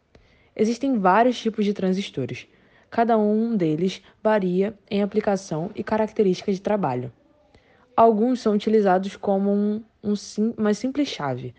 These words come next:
ou amplificador, por exemplo. Existem transistores sensíveis à luz, denominados de fototransistores. Eles são utilizados em circuitos de iluminação pública,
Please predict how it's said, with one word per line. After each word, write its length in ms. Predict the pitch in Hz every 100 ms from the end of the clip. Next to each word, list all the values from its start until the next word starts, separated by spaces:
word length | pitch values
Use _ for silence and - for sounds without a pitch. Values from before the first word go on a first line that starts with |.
| _ _ _ _ _
ou 240 | - 233 247
amplificador, 720 | 262 269 262 269 262 226 214
por 120 | 220
exemplo. 400 | 220 170 127 - _ _ _ _ _ _ - _ -
Existem 460 | 214 214 240 294 285
transistores 840 | 214 185 185 - 175 165 143 - _ _ _
sensíveis 600 | - 226 220 226 202 202
à 80 | 220
luz, 400 | 185 135 - - -
denominados 680 | 170 175 180 160 165 170
de 160 | 156 165
fototransistores. 2000 | _ - 190 208 233 _ _ _ _ _ - 190 196 196 - - 135 127 120 - _ _ _ _ _ _ _ _
Eles 180 | - 233
são 140 | 262 269
utilizados 640 | - 240 196 170 180 190
em 80 | 196
circuitos 560 | 190 196 - 190 202
de 80 | 180
iluminação 720 | 202 196 196 214 - 143 135 - _ _ _
pública, 440 | 220 226 254 -